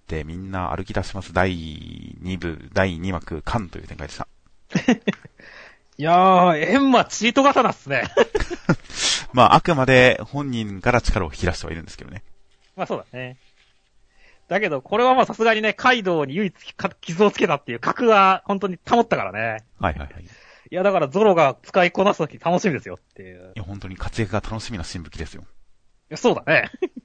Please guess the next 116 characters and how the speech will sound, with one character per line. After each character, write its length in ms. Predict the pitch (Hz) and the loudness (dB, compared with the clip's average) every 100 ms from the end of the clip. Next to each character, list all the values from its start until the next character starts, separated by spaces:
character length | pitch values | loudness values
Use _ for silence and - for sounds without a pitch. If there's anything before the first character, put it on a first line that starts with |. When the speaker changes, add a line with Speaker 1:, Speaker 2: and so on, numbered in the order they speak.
| 349 - | -18 -20
Speaker 2:
<laughs> 560 | _ _ - - - | _ _ -20 -20 -20
三 260 | _ 190 214 | _ -2 0
刀 180 | 247 220 | 4 4
流 100 | 214 | 4
と 80 | 202 | 2
絡 200 | 214 208 | 4 4
め 60 | 190 | 4
る 60 | |
こ 100 | 139 | 2
と 100 | 123 | -2
に 80 | 117 | -2
よ 80 | 101 | -6
っ 20 | |
て、 360 | - 117 104 107 | -6 -6 -6 -4
な 100 | 127 | -4
ん 40 | |
か、 200 | 113 107 107 - | -2 -4 -6 -14
さ 120 | - | 0
ら 120 | 175 120 | 2 2
な 80 | |
る 80 | 110 | 0
技 160 | 117 147 | 0 0
と 60 | 107 | -2
か 60 | |
出 80 | 127 | -2
た 100 | 107 | -2
ら 60 | 98 | -2
面 80 | |
白 100 | 139 | -2
い 40 | 127 | -2
し 100 | - | -4
ね 80 | 90 | -14
っ 140 | _ | _
て 80 | 92 | -20
い 80 | 87 | -20
う。 160 | - | -14
Speaker 1:
は 100 | 95 | -10
い 40 | 78 | -10
は 120 | 73 | -12
い。 60 | - | -20
そ 160 | - | -20
し 80 | 80 | -18
て 160 | - 80 | -14 -10
例 180 | 90 80 | -8 -8
の 60 | |
黒 160 | - - | -12 -20
刀 280 | - - 101 | -14 -12 -10
に 100 | 98 | -4
な 100 | 101 | -4
る 40 | |
っ 40 | 85 | -6
て 140 | - | -14
い 20 | |
う 40 | 82 | -20
の 60 | |
が 40 | - | -16
こ 100 | 101 | -12
れ 80 | |
だ 60 | 92 | -12
け 100 | - | -12
示 180 | - 98 | -12 -10
さ 80 | 98 | -10
れ 60 | |
て 80 | - | -10
ま 60 | 67 | -16
す 80 | |
か 60 | - | -20
ら 60 | 76 | -20
ね。 140 | 78 _ _ _ _ _ | -20 _ _ _ _ _
Speaker 2:
そ 100 | - | -4
う 40 | 214 | -2
だ 60 | |
ね。 240 | 120 160 - _ 151 - | 0 -2 -2 _ -16 -14
Speaker 1:
そ 100 | - | -14
れ 60 | 104 | -12
も 60 | 101 | -12
ま 100 | 98 | -12
た 100 | 98 | -10
パ 180 | - | -2
ワ 40 | 95 | 0
ー 20 | |
ア 20 | 92 | -2
ッ 20 | |
プ 120 | - | -6
展 140 | 104 | -8
開 140 | 82 76 | -8 -12
と 100 | 82 | -12
し 60 | |
て 120 | - 78 | -16 -18
一 100 | - | -14
体 140 | - | -10
何 180 | 85 104 | -6 -6
が 80 | 82 | -8
起 60 | - | -14
こ 80 | 73 | -18
る 40 | |
の 80 | 71 | -16
か、 200 | - - _ | -16 -18 _
と 100 | - | -14
て 80 | 95 | -10
も 100 | 90 | -10
ワ 80 | |
ク 80 | - | -12
ワ 60 | 76 | -16
ク 80 | - | -18
し 80 | |
ま 60 | - | -20
す 60 | 98 | -20
よ。 60 | 92 _ _ _ _ - | -20 _ _ _ _ -10
Speaker 2:
ワ 100 | 127 | -6
ク 60 | |
ワ 80 | 131 | -6
ク 60 | - | -6
す 100 | 95 | -16
る 60 | |
ね。 500 | 104 107 107 107 101 | -14 -12 -10 -10 -10